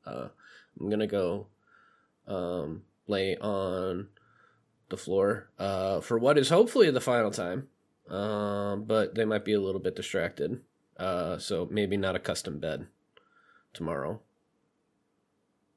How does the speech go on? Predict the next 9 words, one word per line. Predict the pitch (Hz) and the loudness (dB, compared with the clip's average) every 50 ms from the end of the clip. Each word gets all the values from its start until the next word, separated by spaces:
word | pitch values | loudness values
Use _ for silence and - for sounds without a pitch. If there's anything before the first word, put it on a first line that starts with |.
| _ - | _ 0
But, | - 135 - - - | 0 0 0 2 4
you | 175 190 | 6 6
know, | 175 160 | 6 4
soonish, | - - - - 214 233 262 240 254 269 269 - - - - - _ _ | 2 0 2 6 8 10 10 10 10 8 6 2 -4 -6 -10 -14 _ _
maybe. | - 170 180 180 180 220 240 262 269 269 - - - - - - | 4 6 6 8 8 8 8 8 6 6 2 -4 -14 -12 2 8
You | 208 214 | 10 12
know | 220 202 | 12 12
what? | 170 135 139 165 196 - - - | 12 12 12 12 12 10 10 6
I, | 165 156 - | 6 6 6